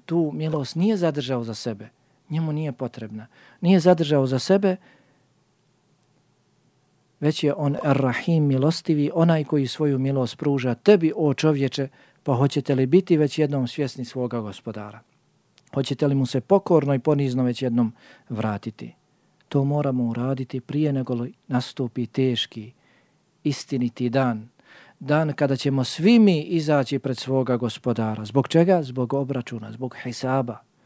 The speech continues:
Zbog obračuna naših dijela koja smo radili na dunjaluku. Zar Allah nije milostiv? Da, svakako, naš Allah subhanahu wa ta'ala, naš gospodar uzvišeni,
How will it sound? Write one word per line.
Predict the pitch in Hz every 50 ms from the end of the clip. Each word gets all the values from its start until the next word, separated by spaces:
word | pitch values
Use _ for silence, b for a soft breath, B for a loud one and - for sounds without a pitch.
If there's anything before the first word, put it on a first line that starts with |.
| b b b b b b _
Zbog | 143 135 147 143 151
obračuna | 185 185 175 165 143 - 160 151 147 147
naših | 151 170 180 - 180 156 143 143
dijela | 180 190 196 190 180 165
koja | 170 - 160 147 139
smo | - - 143 135 127
radili | 127 131 139 135 147 139 135 127
na | 123 120 117
dunjaluku. | 113 120 110 107 110 107 107 107 104 107 - - - 113 - - _ _ b b b b b b b b b
Zar | - 143 139 165
Allah | 180 170 180 190 190 180 175
nije | 190 202 196
milostiv? | 180 175 175 190 190 - - 165 139
Da, | 123 135 127
svakako, | 120 - - 135 156 - - 131 120 - 127
naš | 123 131 135 - - - -
Allah | 143 147 156 147 127
subhanahu | - 147 - - 151 147 143 139 135 131
wa | 127
ta'ala, | - 151 139 131 127
naš | 123 123 127
gospodar | 135 123 - - 147 147 175 190 190 190
uzvišeni, | 180 170 180 190 185 - - 185 175 175 165